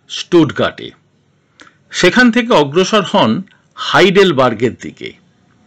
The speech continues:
জীবনী গ্রন্থ জানাচ্ছে, প্রথম সুযোগেই স্বামীজি গিয়েছিলেন ছশো বছরের পুরাতন হাইডেলবার্গ বিশ্ববিদ্যালয়।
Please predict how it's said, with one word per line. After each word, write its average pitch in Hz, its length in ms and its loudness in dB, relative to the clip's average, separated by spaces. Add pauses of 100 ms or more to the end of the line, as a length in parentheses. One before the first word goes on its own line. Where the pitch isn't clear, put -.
(280)
জীবনী 135 420 2
গ্রন্থ 165 380 -2
জানাচ্ছে, 131 720 2 (1040)
প্রথম 180 440 4
সুযোগেই 202 520 0
স্বামীজি 160 500 0
গিয়েছিলেন 139 720 0 (600)
ছশো 165 460 2
বছরের 202 480 0
পুরাতন 139 800 0 (260)
হাইডেলবার্গ 165 880 2
বিশ্ববিদ্যালয়। 104 920 -4